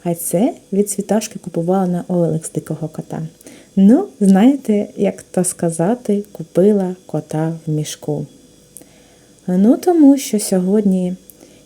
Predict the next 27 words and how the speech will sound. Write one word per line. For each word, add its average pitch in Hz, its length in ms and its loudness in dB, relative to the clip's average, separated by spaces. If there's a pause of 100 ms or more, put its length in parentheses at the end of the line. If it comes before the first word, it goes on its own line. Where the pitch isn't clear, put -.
я 196 180 4 (200)
півдня 180 520 2
не 185 100 4
заглядала 180 460 0
на 160 80 -2
підвіконня, 208 600 2
тому 175 340 -2
що 165 320 -4 (480)
ту 196 120 2
дитину 175 500 0
зранку 160 420 0
покормити, 226 760 2
потім 165 360 -2
пішли 165 280 -4
погуляли, 208 600 2
сьогодні 160 480 -4
сонячно, 208 720 0
круто. 202 460 2 (400)
Думаю, 185 300 0
ну, 277 120 4
зараз 170 440 -2 (520)
вже 170 480 -2 (500)
будемо 170 440 2
лягати 165 320 -2
спати 311 500 -2 (300)
на 214 300 0
день, 202 380 2